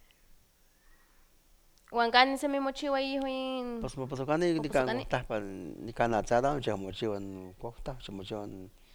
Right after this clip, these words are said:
Speaker 2: Chicago, un chivo en Pachania, un pasó cuando, un panchicho en Tehuacán, cuando en Stack. Neka otehuan tekuhtlahtlani, nochi okinenkujtlani. Oposokani istak uan chichiltik. Uan mas que tequin chichiltik, porque cuando se neque, uan inen cos-, istak oposokani,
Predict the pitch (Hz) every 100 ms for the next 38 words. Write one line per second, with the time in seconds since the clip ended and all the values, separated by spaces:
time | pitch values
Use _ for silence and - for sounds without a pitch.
0 | - 131 123 135 147 147 123 120 117 113
1 | 113 117 110 107 104 113 120 120 - -
2 | - - - - - - 110 120 120 113
3 | 110 117 135 131 113 101 113 - 113 90
4 | - - - - _ _ - - - 110
5 | 113 113 117 113 110 107 113 101 113 127
6 | 135 113 104 98 98 95 - - 101 92
7 | 92 90 - - - - - - - -
8 | 113 113 113 117 123 - 139 135 110 95
9 | - 113 - - - _ _ - _ -
10 | - 110 127 143 143 139 131 139 127 139
11 | 156 139 127 110 107 123 113 135 127 110
12 | 110 120 123 120 120 - - 127 120 123
13 | 120 123 123 131